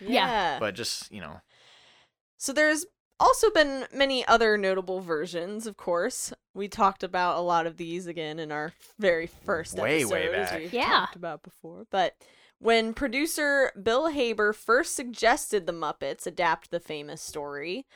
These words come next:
Speaker 2: Brian Henson was hesitant because the story had been done so many times before. He was unsure how to make the Muppet version stand out. As we talked about in our very first episode of our show,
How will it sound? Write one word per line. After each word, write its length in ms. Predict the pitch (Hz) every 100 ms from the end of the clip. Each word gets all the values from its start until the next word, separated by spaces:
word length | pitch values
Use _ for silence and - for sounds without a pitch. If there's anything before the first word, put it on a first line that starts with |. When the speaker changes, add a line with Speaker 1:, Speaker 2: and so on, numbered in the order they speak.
| _ _
Speaker 2:
Brian 320 | 208 247 302
Henson 600 | 294 254 247 - 208 196 -
was 160 | 180
hesitant 680 | - 285 277 208 170 - -
because 260 | - 254 277
the 100 | 233
story 560 | - - 311 330 233 226
had 140 | 214
been 280 | 202 202 196
done 400 | 220 240 220 196
so 360 | - - 240 262
many 200 | 277 269
times 460 | 262 214 185 185 -
before. 640 | 180 - 190 196 - 180 _ _ _ _ _
He 80 | 254
was 160 | 247 247
unsure 580 | 214 285 359 - 233 233
how 140 | 220
to 80 | 208
make 320 | 208 175 180
the 100 | -
Muppet 460 | 185 202 320 185 175
version 540 | 165 151 165 175 220
stand 420 | 233 - 165 151 165
out. 280 | - - - _ _ _ _ _ _ _ _ _
As 180 | - 214
we 80 | 254
talked 260 | 302 302 -
about 220 | 294 254
in 60 | 226
our 100 | 214
very 260 | 220 226
first 340 | 262 262 254 -
episode 440 | 214 226 - 202
of 120 | 190
our 160 | 185 190
show, 580 | - - 349 277 226